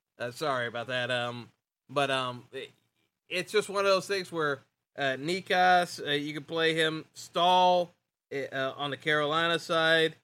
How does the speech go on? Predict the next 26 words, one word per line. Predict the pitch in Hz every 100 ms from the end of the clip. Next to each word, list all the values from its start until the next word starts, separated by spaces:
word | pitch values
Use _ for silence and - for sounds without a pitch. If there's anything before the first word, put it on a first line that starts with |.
| _ _ -
you | 143
got | 160 160
him | 165 156
at | 147
fifty-two | 180 160 151 175 160
hundred. | 160 147 151 147 - _ _ _ _ _ _ _ _ _ _ _ _ _
Uh, | 151 151 147 143
Pesce, | - 196 196 - 202 202 196 190 165 - _ _ _ _ _ _ _ _ -
you | 180
know, | 175 143
you, | 165 190 190 -
you've | 190 220 190
got, | 233 262 233 - -
like, | 165 151
guys | - 180 190 185 - - _ _ _ _ _ _ -
who | 196 170
are | 175 175
on | 180 160
the |
cheaper | 147 214 190
side. | 196 156 143
Pesce | 190 208 214 196 185 170 -
defensively | 151 - 208 208 180 151 151 139 127 _ _ -
is | 175 160
six | - 196 - -
K. | 208 135 78